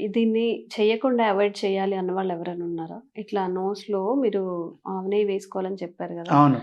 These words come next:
Speaker 1: ఎవరికైనా డేంజర్ గానీ ప్రమాదం గానీ వీళ్ళు
Speaker 2: అంటే,
Speaker 1: చెయ్యొద్దు అని?
Speaker 2: ఆ,
Speaker 1: మ్మ్.
Speaker 2: పిల్లలకైతే ఒకటి రెండు చుక్కలమ్మ, పెద్దవాళ్ళకి మూడు చుక్కలు.
Speaker 1: మ్మ్.
Speaker 2: అవాయిడ్ చేసే వాళ్ళు ఎవ్వరూ లేరు.
Speaker 1: మ్మ్.
Speaker 2: అందరూ హ్యాపీగా ఎటువంటి వ్యాధులు ఉన్న వాళ్ళైనా ఎవళ్ళైనా వాడుకోవచ్చమ్మా.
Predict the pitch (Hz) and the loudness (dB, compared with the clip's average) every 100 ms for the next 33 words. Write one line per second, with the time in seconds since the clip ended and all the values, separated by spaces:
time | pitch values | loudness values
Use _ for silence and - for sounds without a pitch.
0 | - - 220 226 233 233 220 208 214 214 | -4 -2 0 2 2 2 4 4 4 0
1 | 208 196 196 190 190 190 190 185 180 180 | -2 -2 -2 -2 -2 0 -2 -2 -4 -6
2 | 180 - 214 175 220 220 202 185 208 185 | -4 -2 2 4 6 6 4 2 4 2
3 | 180 170 165 143 139 - 165 180 180 190 | 2 6 8 8 4 2 6 6 6 4
4 | 185 233 175 165 160 151 - 156 139 151 | 6 6 6 6 2 0 -4 0 2 0
5 | 202 160 131 143 143 151 208 143 135 139 | 2 2 2 0 0 0 0 2 0 -2
6 | - 147 - - 196 190 160 143 156 147 | -2 -2 -2 -4 -6 0 4 6 6 6
7 | 165 156 170 160 131 135 110 139 180 175 | 4 4 2 4 4 0 -2 4 6 6
8 | 135 196 - 196 190 175 143 127 131 147 | 4 2 -4 -2 -2 -2 -4 0 2 2
9 | 165 170 208 190 165 135 143 147 175 170 | 4 6 6 4 2 0 0 0 2 6
10 | 160 139 135 160 156 147 139 135 139 151 | 6 6 0 0 2 2 4 2 2 2
11 | 151 151 151 151 160 202 147 127 127 135 | 2 2 2 2 0 0 -2 0 0 0
12 | 170 180 135 120 131 - 135 135 | 0 0 0 0 -4 -6 -6 -6